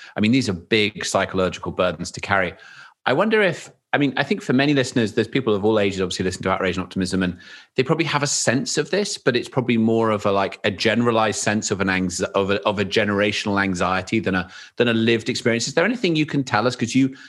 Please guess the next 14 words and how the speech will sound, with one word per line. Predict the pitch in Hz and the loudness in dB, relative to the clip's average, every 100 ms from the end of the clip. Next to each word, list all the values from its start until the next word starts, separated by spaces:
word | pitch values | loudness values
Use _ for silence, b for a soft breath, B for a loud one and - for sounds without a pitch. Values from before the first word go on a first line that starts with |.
| B | B
you | - 151 | 0 2
live | 135 131 | 4 2
in | 143 | 2
this | 139 131 | 2 0
world | 120 117 107 | 2 2 2
amongst | 107 117 120 127 | 2 2 0 0
young | 117 | 0
people | 113 117 101 | 0 -2 0
that | 101 | -2
are | |
concerned | - - 98 - 113 110 107 | -2 -2 -2 0 2 2 0
about | 98 95 | 0 -2
this | 92 - | -2 -2
issue. | 98 - 92 82 | -2 -2 -2 -4